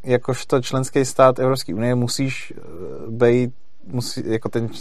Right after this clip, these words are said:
ten stát musí souhlasit s tím, že ten, eh, Evropský soud pro lidský práva ve Štrasburku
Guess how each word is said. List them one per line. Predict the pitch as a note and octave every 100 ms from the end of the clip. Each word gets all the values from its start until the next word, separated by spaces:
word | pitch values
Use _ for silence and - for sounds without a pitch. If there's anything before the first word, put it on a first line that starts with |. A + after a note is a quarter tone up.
| -
ten | A2+
stát | - A2+ A2+
musí | A#2 A#2 - B2 B2 A#2+
souhlasit | A#2+ A#2 A#2
s | A2+
tím, | A2+ A2+ A#2 - -
že | - A2
ten, | A2 G#2 F#2+
eh, | F2+ F2 -
Evropský | A2 A2 B2
soud | A2+ A2+
pro | A2
lidský | A2 - -
práva | G#2 G#2
ve | F#2+
Štrasburku | - A2+ A2 A2+ - A#2+